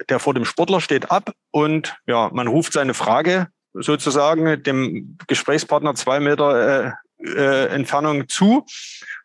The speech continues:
und der antwortet ganz normal und man hat dann das Gespräch sozusagen auf dem Aufnahmegerät. Alles etwas skurril, weil man muss wissen, wir waren da in dem, in der Mixzone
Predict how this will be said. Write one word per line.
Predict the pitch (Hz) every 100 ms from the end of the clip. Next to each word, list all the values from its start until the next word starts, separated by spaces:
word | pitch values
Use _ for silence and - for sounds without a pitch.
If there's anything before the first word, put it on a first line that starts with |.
| _ -
und | 139 127
der | 151
antwortet | 143 156 165 160
ganz | 156 151
normal | 143 127 156
und | 165
man | 127
hat | 113
dann | 147
das | 135 -
Gespräch | 170 - 135 139
sozusagen | 139 131 127 131 127
auf | 117
dem | 127
Aufnahmegerät. | 90 113 117 117 113 113 107
Alles | 143 175
etwas | - 151 160 -
skurril, | 147 123 160 196 127
weil | 120 170
man | 131 143
muss | 135 123
wissen, | 160 165 - -
wir | 131
waren | 123 131
da | 131 127
in | - - 131
dem, | 131 123 117 110 110
in | 127
der | 123
Mixzone | 135 - - 147 143 135 120